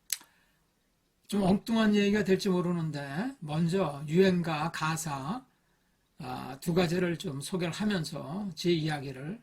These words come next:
하나하나 풀어가 볼까 합니다. 첫 번째는, 아, 장윤정 씨가 부른, 아, 목포행 완행열차라고 하는, 어,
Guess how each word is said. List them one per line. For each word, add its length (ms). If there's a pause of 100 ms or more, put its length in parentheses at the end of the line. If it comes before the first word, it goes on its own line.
(120)
하나하나 560
풀어가 480
볼까 260
합니다. 580 (920)
첫 160
번째는, 520 (960)
아, 800 (160)
장윤정 520
씨가 220
부른, 460 (540)
아, 140
목포행 600
완행열차라고 880
하는, 380 (520)
어, 40